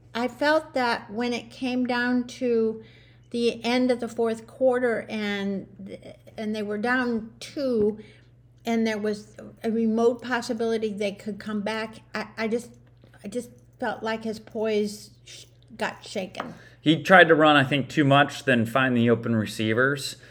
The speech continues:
Speaker 2: Uh, relied a little bit too much on that. And again, we can't see what's happening downfield. It seemed that, um, he kind of would step up in the pocket and ran actually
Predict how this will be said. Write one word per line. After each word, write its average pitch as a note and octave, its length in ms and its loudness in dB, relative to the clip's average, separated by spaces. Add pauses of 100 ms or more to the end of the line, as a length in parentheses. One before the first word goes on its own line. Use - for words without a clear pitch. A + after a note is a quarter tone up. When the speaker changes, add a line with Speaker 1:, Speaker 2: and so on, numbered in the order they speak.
(240)
Speaker 2:
Uh, G#2 180 -4
relied A2 400 4
a - 20 6
little G#2+ 140 6
bit - 220 0
too B2 100 -6
much A2 240 2
on G#2+ 220 2
that. G#2 240 2
And G#2+ 80 -2
again, G#2 260 2
we G2+ 100 -2
can't G2+ 320 -8
see - 220 -2
what's G#2+ 220 -2
happening G2+ 440 0
downfield. G2+ 640 0
It F#2+ 120 -10
seemed G2 280 -4
that, F#2 240 -2 (440)
um, F2 640 -6 (360)
he G#2+ 180 -10
kind G2+ 240 -4
of F#2 140 -4
would G2+ 180 -2
step G#2 300 2
up A2 160 4
in G#2+ 60 0
the G2+ 80 0
pocket A2+ 440 0
and G2+ 160 -2
ran A#2+ 240 2
actually G#2+ 460 -2